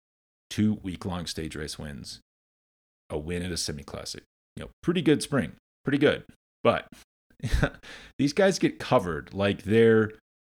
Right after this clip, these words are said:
superstars of the sport. You know, people act like Zeus himself, Thor himself has come down to earth to ride a bicycle.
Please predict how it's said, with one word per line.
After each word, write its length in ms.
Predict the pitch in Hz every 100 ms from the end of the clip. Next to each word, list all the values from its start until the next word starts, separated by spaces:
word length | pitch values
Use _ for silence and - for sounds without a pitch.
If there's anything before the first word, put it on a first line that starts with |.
| _ _ _ _ _ _ -
superstars 1000 | - - 143 143 139 120 131 113 110 92
of 100 | 80
the 80 | 80
sport. 440 | - - 76 58 - _ _ -
You 60 |
know, 60 | 95
people 340 | - 160 175 -
act 260 | 113 110 98
like 360 | 92 78 - - _ _ _ _ _
Zeus 380 | 98 95 135 147
himself, 640 | - 104 - 113 110 -
Thor 460 | - - 135 135 156
himself 580 | 135 127 - 120 113 87
has 180 | 92 -
come 300 | - 110 107
down 240 | 104 92
to 60 | -
earth 360 | 95 82 -
to 120 | - 82
ride 180 | 82
a 40 | 76
bicycle. 580 | 80 76 - - -